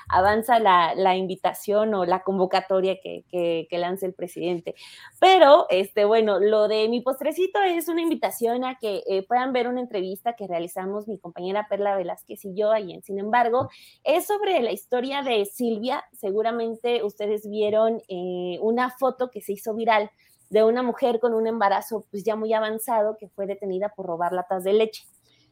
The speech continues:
Este, pues, logramos platicar con la activista que logró <laughs> encontrar a Silvia allá en Coahuila, y, pues, la historia es tristísima, pues, es una mujer que,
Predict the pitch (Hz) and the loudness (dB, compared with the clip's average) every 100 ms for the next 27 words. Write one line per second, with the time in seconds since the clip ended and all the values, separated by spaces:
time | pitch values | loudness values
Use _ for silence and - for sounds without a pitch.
0 | _ _ - 208 - 233 233 247 254 269 | _ _ -4 -4 2 2 4 4 4 2
1 | 330 320 262 226 240 240 262 285 285 262 | 0 2 0 0 4 4 4 -4 -2 -2
2 | 233 - 214 226 - 247 247 214 196 190 | -2 -4 -6 -6 -4 -4 -2 2 4 4
3 | 185 220 285 311 269 214 202 196 202 226 | 4 4 4 2 0 -4 -4 0 0 0
4 | 226 - 214 240 226 214 226 - 185 180 | -4 -10 -8 -6 -4 0 -2 -2 -6 -4
5 | 202 208 226 226 247 233 247 247 _ _ | -2 2 2 4 2 0 0 -2 _ _
6 | - 240 - 233 233 240 247 247 302 294 | -6 -6 -2 2 2 2 0 0 -2 0
7 | 302 262 233 226 - - 196 196 - 254 | 0 0 0 -2 -6 -8 -8 -6 -6 -8
8 | 254 262 254 247 190 196 202 220 202 180 | -6 -6 -6 -6 -10 -10 -8 -8 -6 -8
9 | 208 202 196 220 208 190 | -4 -4 -4 -2 0 -2